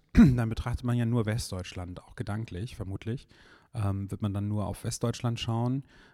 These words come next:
Ähm, und wir haben eigentlich ja eine ganz massive Veränderung für die Gewerkschaften erlebt mit der Wiedervereinigung. Ähm, dadurch, dass ja die Mitgliedschaft in der Gewerkschaft in der D D R,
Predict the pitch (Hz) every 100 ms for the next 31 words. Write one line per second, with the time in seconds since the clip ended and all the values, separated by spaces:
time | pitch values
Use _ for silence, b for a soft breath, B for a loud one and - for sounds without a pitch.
0 | b 113 104 104 101 101 - 113 98 101
1 | 107 113 - - - - 113 110 - 110
2 | 107 90 110 101 110 - - 110 123 -
3 | 127 113 107 107 113 110 107 104 - -
4 | 101 101 95 104 - 104 107 101 101 110
5 | 101 95 113 135 131 123 127 131 135 156
6 | - b b b - 113 101 101 95 92
7 | 98 - - - - _ - 107 101 95
8 | 90 - _ _ - - 87 95 110 -
9 | - - - 104 98 95 101 110 101 -
10 | 98 92 - - 101 87 92 101